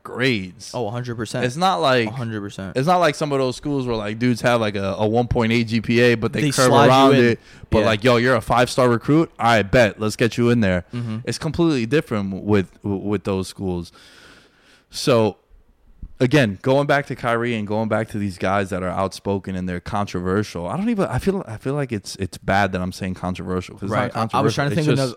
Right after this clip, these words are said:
Speaker 2: ano-, of another
Speaker 1: Yeah, I
Speaker 2: word.
Speaker 1: can't think of another word,
Speaker 2: And it's
Speaker 1: but
Speaker 2: not even an outcast either.
Speaker 1: Nah, it's
Speaker 2: I
Speaker 1: just like, yo, you're just going against the herd and
Speaker 2: Going
Speaker 1: you're
Speaker 2: against
Speaker 1: going
Speaker 2: the grain, right,
Speaker 1: Yeah,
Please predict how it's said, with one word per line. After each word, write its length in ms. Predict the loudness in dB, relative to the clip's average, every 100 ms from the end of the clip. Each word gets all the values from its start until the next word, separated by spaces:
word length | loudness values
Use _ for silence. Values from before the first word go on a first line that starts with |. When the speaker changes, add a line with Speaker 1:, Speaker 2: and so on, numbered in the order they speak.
| -6
Speaker 2:
ano-, 40 |
of 40 | -6
another 240 | -6 -4
Speaker 1:
Yeah, 160 | 4 4
I 20 | 4
Speaker 2:
word. 80 |
Speaker 1:
can't 180 | 0 -2
think 120 | -2
of 80 | -4
another 240 | -4 -4 -4
word, 320 | 0 0 2
Speaker 2:
And 80 | 2
it's 120 | 4
Speaker 1:
but 20 |
Speaker 2:
not 160 | 4 4
even 160 | 2
an 120 | 2 2
outcast 500 | 0 0 -4 -2 -2
either. 460 | -2 -2 -6 -8 _ _ _ -20 _ -2
Speaker 1:
Nah, 260 | 0 2
it's 100 | 2
Speaker 2:
I 40 | 2
Speaker 1:
just 140 | 0
like, 180 | -2 0
yo, 160 | -2 0
you're 180 | 0
just 260 | -2 -2 -2
going 400 | -2 0 -2 -2
against 420 | -4 -2 -4 -2
the 120 | -2 0
herd 340 | 0 0 -2
and 120 | -2
Speaker 2:
Going 220 | 2 2
Speaker 1:
you're 80 | 4
Speaker 2:
against 160 | 4 2
Speaker 1:
going 20 |
Speaker 2:
the 80 | 0
grain, 320 | 0 0 -2
right, 220 | -2 2
Speaker 1:
Yeah, 160 | 4